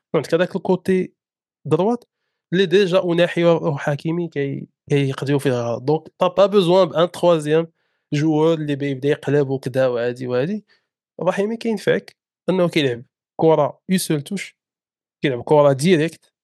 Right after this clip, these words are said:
ما كيحمقش راسو، و تيبدا يتزاد مع النوف باش إلا كان شي centre، كان شي كرة، هذا تيتزاد في ال-، فاش لا. ما تنقولش أنه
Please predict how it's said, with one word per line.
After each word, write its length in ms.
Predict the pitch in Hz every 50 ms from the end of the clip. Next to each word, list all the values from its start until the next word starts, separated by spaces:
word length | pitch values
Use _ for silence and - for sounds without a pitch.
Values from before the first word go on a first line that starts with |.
| _ _ -
ما 60 | 143
كيحمقش 640 | 131 - 139 139 139 135 - 143 143 165 170 - -
راسو، 360 | 139 139 135 131 - - 170 180 _ _ _ _ _ _ _ _ _ _ _ _ _ _ -
و 640 | 220 220 226 196 165 147 143 135 131 127 123 127
تيبدا 320 | 127 - 185 165 135 143
يتزاد 460 | 151 147 143 127 127 120 139 151 139 131
مع 160 | 123 120 131
النوف 560 | 131 131 135 143 131 120 - - - - _ -
باش 240 | 147 143 135 - 139
إلا 100 | 127 135
كان 160 | - 131 127
شي 160 | 120 - 135
centre، 340 | - - - 147 135 120 110
كان 200 | 127 - 120 120
شي 160 | - - 131
كرة، 420 | - - - 123 131 147 127 113
هذا 140 | 113 120 135
تيتزاد 420 | 135 - 139 127 123 123 135 123 -
في 120 | - -
ال-، 180 | - - - - _ _ _ _ _ _ _ _ _ _ _ _ -
فاش 120 | 135 -
لا. 180 | - - - _ _ _ _ _ _ _ _ _ -
ما 60 | 165
تنقولش 360 | 160 196 190 170 160 190 202
أنه 600 | 196 185 185 185 180 175 170 175 175 170 165 -